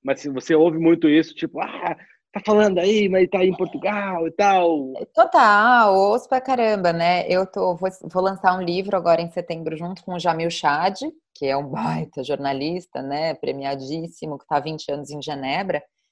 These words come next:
Speaker 2: E a gente comenta até sobre isso no livro. Quantas vezes fala assim, "Ah, vocês moram aí fora, vocês não têm que falar do Brasil." Mas esse sempre é o argumento de quem não tem argumento, né?
Speaker 1: Sim.
Speaker 2: Ah, as
Speaker 1: Uhum.
Speaker 2: pessoas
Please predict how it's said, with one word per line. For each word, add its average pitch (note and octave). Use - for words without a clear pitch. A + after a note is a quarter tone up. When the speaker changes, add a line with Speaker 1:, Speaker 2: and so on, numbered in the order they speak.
Speaker 2:
E D3
a D3+
gente E3
comenta F#3+
até F#3+
sobre G3+
isso G#3
no A#3+
livro. G3
Quantas C#3+
vezes E3
fala F3+
assim, G3
"Ah, F#3
vocês D#4
moram C4
aí C4
fora, A#3
vocês A#3
não A3
têm A3
que -
falar A3
do G#3
Brasil." G3+
Mas G4+
esse A#4+
sempre F#4+
é -
o E4
argumento C4
de B3+
quem C4
não C4+
tem B3+
argumento, A#3
né? A3+
Speaker 1:
Sim. A3
Speaker 2:
Ah, F#3
as F#3+
Speaker 1:
Uhum. G#3
Speaker 2:
pessoas A#3+